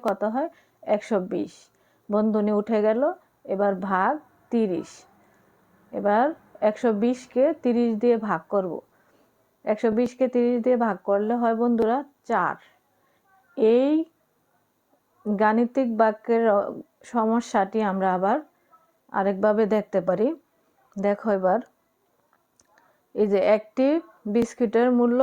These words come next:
ছয় টাকা। আমাদের প্রশ্নে কিন্তু দেওয়া আছে বন্ধুরা একটি বিস্কুটের মূল্য ছয় টাকা।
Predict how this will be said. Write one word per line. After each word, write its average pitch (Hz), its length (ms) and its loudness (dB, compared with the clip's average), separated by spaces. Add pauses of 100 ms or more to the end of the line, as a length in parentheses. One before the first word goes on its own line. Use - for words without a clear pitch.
ছয় 220 320 0
টাকা। 175 320 -2 (1400)
আমাদের 208 320 -2
প্রশ্নে 240 520 0
কিন্তু 262 280 2
দেওয়া 240 240 4
আছে 247 140 0
বন্ধুরা 233 400 2
একটি 208 180 -2
বিস্কুটের 208 520 -2
মূল্য 208 280 0
ছয় 202 340 -4
টাকা। 185 220 -8